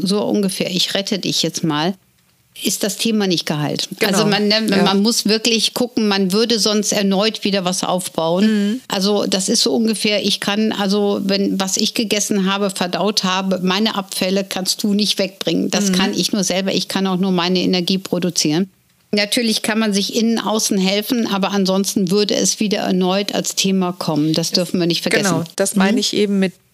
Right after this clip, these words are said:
Speaker 2: dem Bild, was ich eben hatte.
Speaker 1: Mhm.
Speaker 2: Der Schimmelfleck, der dann zwar bereinigt ist, ist in der Ursubstanz, nämlich das heißt in der, wo es herkommt, ne,
Speaker 1: Ja.
Speaker 2: noch nicht bereinigt. Also kann zwar diese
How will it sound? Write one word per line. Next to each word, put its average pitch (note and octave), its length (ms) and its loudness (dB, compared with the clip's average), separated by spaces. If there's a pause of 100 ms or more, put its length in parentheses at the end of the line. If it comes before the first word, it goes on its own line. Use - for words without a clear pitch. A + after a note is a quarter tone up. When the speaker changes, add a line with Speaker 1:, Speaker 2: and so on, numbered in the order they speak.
Speaker 2:
dem F#3 160 2
Bild, G3 240 0
was F#3 160 -2
ich - 160 -4
eben G#3 300 -2
hatte. F#3+ 380 0
Speaker 1:
Mhm. G#3 280 2
Speaker 2:
Der C4+ 100 4
Schimmelfleck, A#3+ 680 2
der F#3+ 100 2
dann F3+ 260 -2
zwar F3+ 240 -2
bereinigt G3+ 600 0
ist, - 360 -2 (400)
ist - 320 0
in G#3 140 0
der F#3+ 180 0
Ursubstanz, A#3+ 800 0
nämlich F#3+ 260 -2
das - 220 -4
heißt F#3 300 -2
in F#3+ 160 0
der, F3 460 0 (200)
wo F3+ 220 0
es - 180 2
herkommt, F#3 760 0
ne, G3+ 240 2
Speaker 1:
Ja. F#3+ 120 2
Speaker 2:
noch G3 180 -2
nicht A3 240 0
bereinigt. G#3+ 600 0
Also F#3+ 240 0
kann G#3 340 -4 (320)
zwar G3 320 0
diese F#3 460 2